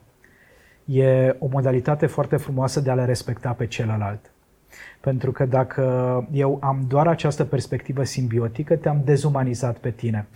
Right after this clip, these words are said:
te-am transformat într-un obiect. Nu văd nevoile tale, nu văd zbuciumul tău, nu văd dificultatea ta, văd doar cum ar trebui să fii sau ce aș face eu.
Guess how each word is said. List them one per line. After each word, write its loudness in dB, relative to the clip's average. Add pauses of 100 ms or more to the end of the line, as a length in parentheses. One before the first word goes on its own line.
(180)
te-am 0
transformat 0
într-un -2
obiect. -2 (500)
Nu 2
văd 4
nevoile 2
tale, 2
nu -2
văd 0
zbuciumul 0
tău, 2
nu 0
văd 2
dificultatea 0
ta, 0 (240)
văd 4
doar 4
cum 0
ar 6
trebui 2
să 0
fii 0 (120)
sau 0
ce 0
aș 0
face -2
eu. 0